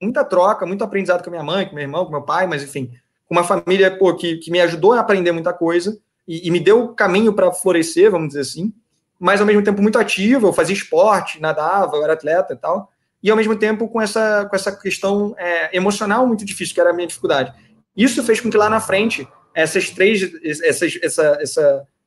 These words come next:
essa coexistência da, da curiosidade com a ansiedade, com a preocupação com nota e não com aprendizado,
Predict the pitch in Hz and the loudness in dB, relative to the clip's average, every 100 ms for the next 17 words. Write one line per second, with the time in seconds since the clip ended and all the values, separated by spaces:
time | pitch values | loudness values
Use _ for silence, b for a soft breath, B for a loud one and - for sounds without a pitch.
0 | - 165 165 190 185 175 - 196 202 185 | -8 -6 2 2 2 -2 0 0 0 0
1 | 165 156 147 151 160 151 147 160 165 - | 0 0 -2 -2 0 0 0 0 0 -4
2 | 156 - 156 147 165 160 165 135 147 156 | -8 -4 -4 0 0 0 -6 -6 -4 -4
3 | 160 147 165 160 160 147 156 170 160 147 | -6 -6 -8 -10 -10 -2 0 0 0 -4
4 | 151 160 156 156 139 127 151 170 156 | -4 -6 -6 -6 -12 -4 0 0 -2